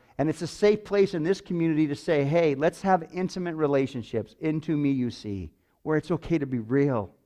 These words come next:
It's okay to be honest. It's okay to be seen. And Jesus isn't against you.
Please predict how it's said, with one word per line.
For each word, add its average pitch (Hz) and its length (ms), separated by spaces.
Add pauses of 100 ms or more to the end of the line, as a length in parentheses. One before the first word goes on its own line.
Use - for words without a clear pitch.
(400)
It's - 120
okay 180 240
to 165 60
be 147 160
honest. 143 720 (380)
It's 151 140
okay 196 240
to 175 80
be 160 140
seen. 135 600 (400)
And 139 200
Jesus 185 640
isn't 185 380
against 147 540
you. 120 320